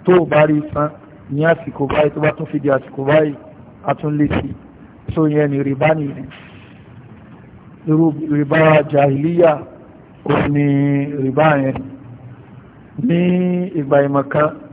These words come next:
má ṣe máa ṣe náà nìyẹn. Èèyàn máa jẹyàn lówó, lásìkò tó yẹ kó san, tó bá tó tí ó bá rí san, wọ́n tún fi kún owó yẹn. So, yẹn haramu nìyẹn. Rìbá tó ní agbára nìyẹn.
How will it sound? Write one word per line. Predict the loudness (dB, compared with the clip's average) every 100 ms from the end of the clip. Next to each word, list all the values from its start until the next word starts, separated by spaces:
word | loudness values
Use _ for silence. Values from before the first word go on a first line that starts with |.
| -10 -4
má |
ṣe | -4 -2
máa | 0 0
ṣe | 0 2
náà | 2 2
nìyẹn. | -2 -4 -6 -16 -20 -20 -20 -20 -20 -20 -20 -10 0
Èèyàn | 2 4
máa | 2 2
jẹyàn | 0 0 2
lówó, | 4 4 2 -4 -18 -20 -20 -2
lásìkò | 0 0 -2
tó | 2
yẹ | 2 2
kó | 0 0
san, | 0 0 -4 -10 -4
tó |
bá | 2 2
tó | 2 0
tí | 2
ó | 2
bá | 2 2
rí | 0 -4
san, | -6 -6 -12 -20 -20 -20 -20 -4
wọ́n | -2
tún | -2
fi | -4 -4
kún | 0
owó | 2 2 0
yẹn. | -2 -8 -18 -20 -20 -20 -20 -20 -20 -20 -20 -20 -20 -20 -20 -20 -14 -4
So, | -2
yẹn | 0 -2
haramu | -2 0 4 2 2 -2
nìyẹn. | -4 -4 -4 -8 -20 -20 -20 -20 -20 -20 -20 -20 -12
Rìbá | -2 0
tó | 2 0
ní | 0 0
agbára | 0 2 2 2
nìyẹn. | 0 -4 -4